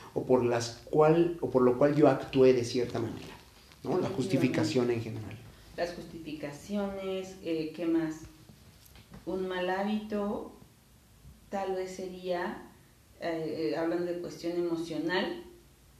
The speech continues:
Speaker 2: el estar a la ofensiva, luego, luego, si alguien me dice algo, obviamente responder de una manera, ah, pues sí, inadecuada,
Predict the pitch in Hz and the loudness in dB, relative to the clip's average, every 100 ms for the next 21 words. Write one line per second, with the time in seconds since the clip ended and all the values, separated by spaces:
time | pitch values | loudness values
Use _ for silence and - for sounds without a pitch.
0 | - - 185 180 180 170 - 202 202 190 | -18 -8 -4 -4 -4 -6 -2 -2 -2 -4
1 | 170 165 165 160 175 175 170 165 180 165 | -2 -4 -4 -6 -6 -6 -6 -4 -2 0
2 | 190 190 185 180 - - 185 180 214 214 | 0 0 -2 -2 -4 -4 -2 2 2 2
3 | 190 170 - 214 247 294 - - 180 175 | -2 -2 -4 -4 -4 -4 -6 -8 -6 -4
4 | 165 165 165 170 175 - - - - 165 | -2 -2 -2 -6 -8 -18 -20 -20 -8 -6
5 | 165 160 160 170 170 175 170 165 160 160 | -6 -6 -2 0 0 0 0 -2 -2 -2
6 | 165 160 156 - - - - 147 147 139 | 0 -2 -4 -8 -10 -14 -14 -10 -8 -8
7 | 135 - - - - - - 165 - 185 | -12 -16 -20 -20 -20 -16 -10 -8 -6 -6
8 | 170 160 156 180 170 - | -2 -2 -4 -4 -4 -4